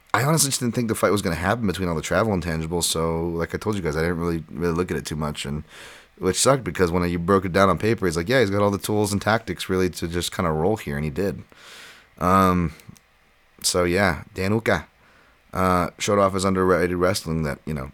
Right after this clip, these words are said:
I was talking about in my breakdowns pre-Poirier fight, but I think he made it a little more obvious for people this time around. Hey, but then again, it's the benefit of following me, folks.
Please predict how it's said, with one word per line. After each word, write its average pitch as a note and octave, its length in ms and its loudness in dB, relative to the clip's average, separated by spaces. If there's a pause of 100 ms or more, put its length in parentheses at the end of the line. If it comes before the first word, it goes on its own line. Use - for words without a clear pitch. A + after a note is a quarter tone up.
I F2 80 -2
was A2 100 2
talking F2+ 260 0
about D#2 180 0
in C#2+ 80 -4
my F2 120 0
breakdowns D2+ 500 -6
pre-Poirier D2+ 720 -4
fight, - 340 -8
but A#1 100 -6
I C2+ 40 -6
think D2 300 -8
he - 100 -10
made C#2+ 180 -6
it A1 100 -8
a B1 40 -10
little D#2 180 -4
more C#2+ 180 -4
obvious D2+ 360 -4
for - 140 -14
people F#2 340 -6 (560)
this G2 140 -4
time A#2 200 2
around. B2 360 4 (1300)
Hey, A2 120 -2
but F#2 140 0
then G2 120 0
again, E2 220 -2
it's C#2+ 120 -8
the - 100 -20
benefit D#2+ 320 -6
of D#2 80 -10
following D2+ 340 -4
me, C#2+ 120 -8
folks. - 440 -12